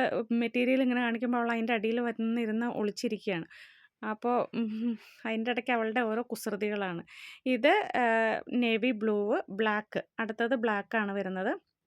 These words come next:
ഇത് ബ്ലാക്കാണ് കേട്ടോ. അപ്പം നിങ്ങൾക്ക് നേവി ബ്ലൂവും ബ്ലാക്കും മാറിപ്പോണ്ടെങ്കിൽ ബ്ലാക്കാണോ നേവി ബ്ലൂ ആണോ എന്ന് കളർ പറയണം കേട്ടോ. ഉണ്ടോ, നല്ല അടിപൊളിയായിട്ടുള്ള കലങ്കാരിയാണ്, നല്ല ഭംഗിയാണ്. അതിൻ്റെ ഉള്ളിൽ ഗ്രീനും, ആ,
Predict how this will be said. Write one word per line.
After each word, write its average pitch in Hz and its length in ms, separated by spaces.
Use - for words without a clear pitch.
ഇത് 233 120
ബ്ലാക്കാണ് 208 540
കേട്ടോ. 185 200
അപ്പം - 200
നിങ്ങൾക്ക് 262 220
നേവി 254 340
ബ്ലൂവും 285 300
ബ്ലാക്കും 233 440
മാറിപ്പോണ്ടെങ്കിൽ 214 640
ബ്ലാക്കാണോ 214 580
നേവി 220 320
ബ്ലൂ 202 200
ആണോ 196 220
എന്ന് 269 140
കളർ 202 220
പറയണം 185 320
കേട്ടോ. 262 160
ഉണ്ടോ, 220 140
നല്ല 226 300
അടിപൊളിയായിട്ടുള്ള 247 880
കലങ്കാരിയാണ്, 220 720
നല്ല 220 380
ഭംഗിയാണ്. 208 440
അതിൻ്റെ 208 300
ഉള്ളിൽ 208 240
ഗ്രീനും, 202 440
ആ, 208 80